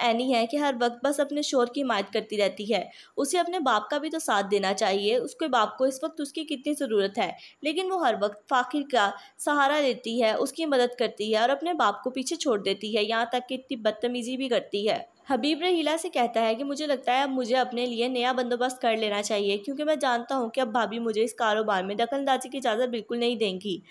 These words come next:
अब मुझे अपने मुस्तकबिल का कोई ना कोई बंदोबस्त करना पड़ेगा।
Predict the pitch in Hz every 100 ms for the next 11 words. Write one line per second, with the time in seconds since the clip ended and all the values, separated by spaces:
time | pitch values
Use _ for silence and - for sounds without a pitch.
0 | - - - 311 320 302 330 339 320 277
1 | 285 247 254 254 254 240 233 240 233 214
2 | 208 233 - 233 208 214 208 196 196